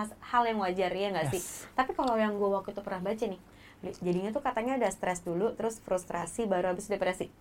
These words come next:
Speaker 1: Bener nggak sih?
Speaker 2: Iya, stres menjadi basic dari semua masalah kita emang ya. Ketika
Speaker 1: Hmm.
Speaker 2: nggak ditangani.
Speaker 1: Ketika tidak ditangani, lalu menanganinya untuk kita, berarti itu kan yang level dasar nih, basic
Speaker 2: Mm-mm.
Speaker 1: banget.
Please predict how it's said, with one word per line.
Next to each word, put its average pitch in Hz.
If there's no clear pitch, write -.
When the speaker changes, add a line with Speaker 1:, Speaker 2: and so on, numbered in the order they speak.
Speaker 1:
Bener 208
nggak 175
sih? -
Speaker 2:
Iya, 131
stres 208
menjadi 175
basic 160
dari 151
semua 160
masalah 143
kita 151
emang 143
ya. 123
Ketika 190
Speaker 1:
Hmm. 247
Speaker 2:
nggak 185
ditangani. 151
Speaker 1:
Ketika 220
tidak 233
ditangani, 190
lalu 208
menanganinya 214
untuk 240
kita, 240
berarti 240
itu 427
kan 440
yang 330
level 247
dasar 233
nih, 202
basic 311
Speaker 2:
Mm-mm. -
Speaker 1:
banget. 226